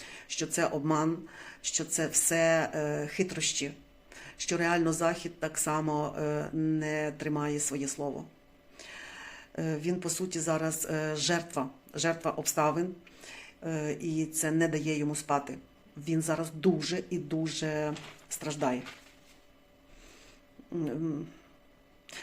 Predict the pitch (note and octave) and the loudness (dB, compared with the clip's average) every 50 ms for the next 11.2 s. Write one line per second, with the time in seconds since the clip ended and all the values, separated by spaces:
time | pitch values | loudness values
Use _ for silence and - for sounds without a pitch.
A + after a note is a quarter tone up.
0 | - - F#3 F#3+ G3 G#3+ A3+ A#3+ B3 A3 F#3+ E3+ - E3+ E3 E3 D#3+ D#3 D#3 - | -2 0 2 4 6 6 6 6 6 6 4 6 4 2 0 2 2 0 -2 -4
1 | - - - - - D#3+ - F#3 F#3 F#3 G3 F#3 D#3 D3+ F3 F3 F3+ F3+ - - | -10 -20 -20 -14 -10 0 2 2 4 6 4 4 4 4 4 4 4 4 4 4
2 | G3 F3 D#3 C#3 D3+ D3 C#3+ C3+ C#3 - - D3+ C#3 D3 C3+ D3 D3+ F#3+ A#3+ G#3 | 4 4 4 4 2 0 0 0 -2 -2 -2 -2 0 2 4 4 4 6 6 4
3 | D3 - - - - - - - - - - - - - - - - D3 D3 D3+ | 2 2 -2 -8 -12 -16 -18 -20 -20 -20 -20 -20 -20 -20 -20 -8 -2 0 0 2
4 | C#3+ C3+ C#3 C#3 C#3+ - - - - - - - - - - - - - - - | 2 2 0 -2 -4 -10 -16 -20 -20 -20 -20 -20 -20 -20 -20 -20 -20 -20 -20 -20
5 | - - - - - - D3 D#3+ E3+ F3 F3 E3 - - - F#3 - - - D#3 | -20 -20 -20 -20 -6 0 2 4 4 4 4 2 0 2 4 4 4 4 2 -2
6 | C#3 C#3+ E3+ F3+ F3+ F3+ F3 - - - D#3 D3 D3+ D#3+ D#3+ D#3+ - - C#3+ C3+ | 0 2 2 2 4 2 0 0 0 2 2 2 2 0 -2 -2 -4 -6 -4 -4
7 | - D3 C3 - - - - - - - - - - - - - - - - - | -2 -2 -2 -4 -4 -8 -10 -12 -16 -18 -20 -20 -20 -20 -20 -20 -20 -20 -12 -4
8 | C3+ B2+ B2+ B2+ - - D3+ E3+ F3+ - - D#3+ D3+ C#3+ C#3+ - - - C#3+ C#3 | -4 -2 -2 -4 -6 -2 -2 -2 -2 -2 -4 -4 -4 -4 -6 -10 -6 -4 -2 0
9 | C#3 C3 C3+ C#3 B2+ B2 B2+ D3 D#3+ E3 E3+ E3 - - - - - - - - | 0 0 0 -2 -2 2 2 4 4 4 2 0 -6 -14 -20 -20 -20 -20 -20 -20
10 | - - - C#3+ C3+ C#3 C#3 - - D#3+ D#3 D#3 D3+ D#3 C#3 C3 C#3+ C#3 C#3+ C3+ | -18 -4 -4 -2 -2 -2 -2 0 2 2 2 2 0 -4 -4 -4 -2 0 0 0
11 | C3 C3 C3 C3 | 2 0 0 -2